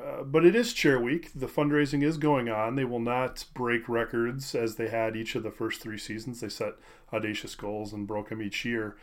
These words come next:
Uh, but they are still doing the fundraiser. Um, and I guess,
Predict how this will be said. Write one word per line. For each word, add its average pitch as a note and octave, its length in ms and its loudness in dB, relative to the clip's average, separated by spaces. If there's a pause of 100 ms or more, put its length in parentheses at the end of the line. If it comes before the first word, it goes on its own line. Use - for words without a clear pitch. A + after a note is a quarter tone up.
(440)
Uh, A#2 260 0
but A#2 560 2 (100)
they B2+ 280 2
are B2+ 220 6
still D#3 220 4
doing D#3+ 160 4
the E3 60 4
fundraiser. B2 640 0 (140)
Um, B2 400 -4 (600)
and D3+ 560 6
I C#3+ 140 8
guess, D#3+ 640 4